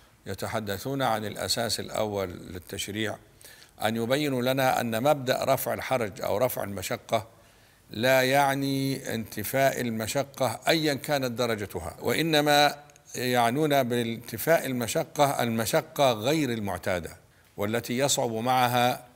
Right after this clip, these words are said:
أداء ما كلفه الله بها. هذه هي المشقة التي يقوم التشريع على إزالتها، ويبيح للمكلف أن ينتقل معها إلى بدائل أيسر وأسهل.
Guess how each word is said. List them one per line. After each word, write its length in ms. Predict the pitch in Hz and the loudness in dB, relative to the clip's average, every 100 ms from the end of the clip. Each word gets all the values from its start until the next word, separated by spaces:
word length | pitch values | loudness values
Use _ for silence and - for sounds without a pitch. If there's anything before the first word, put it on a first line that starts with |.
| _ - | _ -2
أداء 420 | 107 120 127 117 | 0 4 4 2
ما 180 | 110 104 | 0 -4
كلفه 580 | - 107 117 113 107 | -4 -4 -4 -4 -4
الله 580 | 104 110 113 101 107 107 - | -4 2 2 2 -2 -4 -6
بها. 380 | 117 123 131 - - - _ | -2 0 -2 -4 -20 -20 _
هذه 360 | - 165 147 135 | 2 2 2 0
هي 80 | 123 | -2
المشقة 540 | 113 104 131 - 117 - - _ - | -2 -4 -2 0 0 -2 -20 _ -4
التي 480 | 107 107 117 - 113 | -2 0 -2 -2 -4
يقوم 420 | 104 104 135 117 | -4 -4 -4 -4
التشريع 540 | 107 - 101 - 120 98 | -6 -8 -8 -4 -4 0
على 380 | 107 107 107 104 | 0 0 -2 -2
إزالتها، 640 | 104 110 117 95 82 78 - - - _ - | -2 0 -2 -4 -8 -10 -12 -20 -20 _ -6
ويبيح 560 | 101 101 101 135 143 | -2 -2 0 0 0
للمكلف 840 | 131 120 107 101 131 123 117 110 - _ _ _ _ - | -4 -4 -4 -2 0 2 0 -2 -10 _ _ _ _ -4
أن 160 | 104 | -2
ينتقل 600 | 101 98 - 127 123 110 | -4 -4 -2 0 0 -2
معها 680 | 107 120 113 110 110 110 - - _ _ | 0 2 2 0 0 0 -4 -10 _ _
إلى 260 | 107 110 107 | -2 2 2
بدائل 640 | 101 101 113 113 110 104 | 0 0 2 2 0 -4
أيسر 460 | - 110 98 117 104 | -2 -2 0 0 -2
وأسهل. 880 | - 101 104 101 101 123 117 - | -4 0 2 4 2 0 0 -2